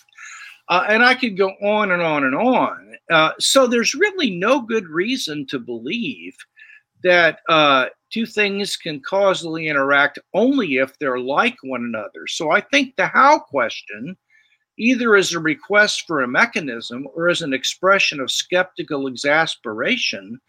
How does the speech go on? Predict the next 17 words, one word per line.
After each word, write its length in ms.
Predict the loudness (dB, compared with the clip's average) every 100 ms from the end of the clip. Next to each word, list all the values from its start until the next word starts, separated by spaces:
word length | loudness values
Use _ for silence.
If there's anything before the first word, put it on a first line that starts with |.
| -18 -18 _ _ _ 0
fails. 720 | 4 4 2 -2 -12 _ -14 -4
Now, 180 | -2
there's 260 | 0 -2 0
a 140 | -6 _ -2
third 380 | 0 2 0 -2 -4
thing 180 | -2
it 180 | -6 -4
might 280 | -2 -2 -4 _
be, 320 | -4 -4 -10 _ _ _ _ _ _ _ _ _ _
and 140 | -6 0
that 280 | 0 0 0
might 380 | 2 2 -2 _ _
be 420 | -2 0 -2 -6 -14
what, 360 | -2 0 0 -4 -10
what 200 | -8 -6
many, 300 | -4 -2 -4 _ _ _ -4
uh, 280 | -2 -2